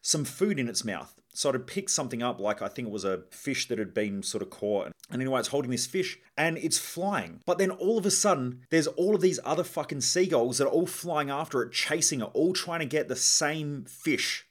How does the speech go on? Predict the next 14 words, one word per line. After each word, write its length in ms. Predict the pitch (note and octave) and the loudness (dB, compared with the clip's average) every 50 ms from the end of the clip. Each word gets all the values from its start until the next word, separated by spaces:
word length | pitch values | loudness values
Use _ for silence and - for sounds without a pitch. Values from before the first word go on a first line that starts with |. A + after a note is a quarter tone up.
| - | -2
And 140 | - E3 F3 | 0 0 2
so 220 | - - G3+ F#3+ | 4 6 6 6
then 220 | F3+ D#3 G3 G3+ G3+ | 6 6 4 4 4
what 200 | B3 A#3 - - | 2 2 0 0
happened 340 | - F#3+ F3+ F3+ F#3+ F3+ D3 | 0 0 0 0 -2 0 0
was 160 | B2+ B2+ B2+ | 0 0 2
the 120 | C#3+ D3+ | 2 2
other 140 | D#3 F3 G3 | 2 2 4
seagulls 460 | - - G3 F3+ D#3 E3 D3 D3 C#3 | 4 4 4 4 4 4 4 4 2
start 220 | - - D#3 C#3 C3 | 2 2 2 2 2
attacking 500 | B2+ - - - D#3 E3 - - D3+ C#3+ | 0 -2 -2 0 0 0 -2 -4 -6 -4
this 160 | C3 B2 B2+ | -4 -4 -4
one 300 | C3 C3 C#3+ C#3+ C3+ B2 | -4 -4 -2 -2 0 2
seagull 640 | - - - E3+ F3+ C#3+ A#2+ F2+ F2 G#2+ B2 B2 | 2 4 2 2 2 2 2 2 2 0 -2 -6